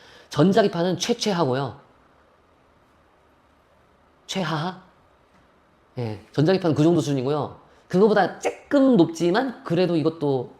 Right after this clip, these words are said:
거의 뭐 존재감이 없는, 요새는 시험 문제로 잘 안 나와요. 그래서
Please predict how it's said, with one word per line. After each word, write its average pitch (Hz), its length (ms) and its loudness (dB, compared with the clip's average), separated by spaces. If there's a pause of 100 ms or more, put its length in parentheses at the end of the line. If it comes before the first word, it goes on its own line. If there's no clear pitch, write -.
거의 147 300 0
뭐 131 240 -6 (920)
존재감이 156 360 2
없는, 120 360 -2 (540)
요새는 214 260 8
시험 269 200 2
문제로 240 200 4
잘 202 140 0
안 117 140 -2
나와요. 160 200 0
그래서 107 380 -6